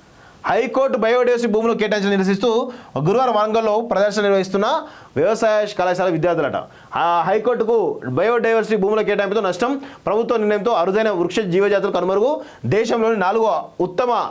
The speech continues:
అగ్రి యూనివర్సిటీకి గుడ్డలు పెట్టు, వ్యవసాయ సంబంధిత కీలక పరిశోధనలపైన పెను ప్రభావం, సర్కారు అడుగులపై పరిశోధనలకు పర్యావేత్తల ఆందోళన, భూముల దారతపై రోజులకు పెరుగు-, తీవ్రమవుతున్న ఉద్యమం అట. ఏది లేదండి, అంతా ఉత్త విషయమే,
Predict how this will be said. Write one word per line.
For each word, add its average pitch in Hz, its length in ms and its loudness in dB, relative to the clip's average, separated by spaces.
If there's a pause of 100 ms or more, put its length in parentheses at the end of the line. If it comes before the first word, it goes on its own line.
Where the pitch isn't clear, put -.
అగ్రి 185 280 0
యూనివర్సిటీకి 214 440 2
గుడ్డలు 185 260 2
పెట్టు, 170 200 -2
వ్యవసాయ 185 380 0
సంబంధిత 190 320 -2
కీలక 202 260 0
పరిశోధనలపైన 185 520 0
పెను 196 240 0
ప్రభావం, 190 480 -2 (500)
సర్కారు 233 380 0
అడుగులపై 220 600 0 (260)
పరిశోధనలకు 220 400 0
పర్యావేత్తల 196 600 2
ఆందోళన, 185 380 0
భూముల 196 280 0
దారతపై 185 520 0
రోజులకు 190 380 2
పెరుగు-, 175 400 2
తీవ్రమవుతున్న 180 460 0
ఉద్యమం 156 340 0
అట. - 160 -8
ఏది 180 380 2
లేదండి, 156 360 0
అంతా 156 220 -2
ఉత్త 170 160 -2
విషయమే, 160 460 0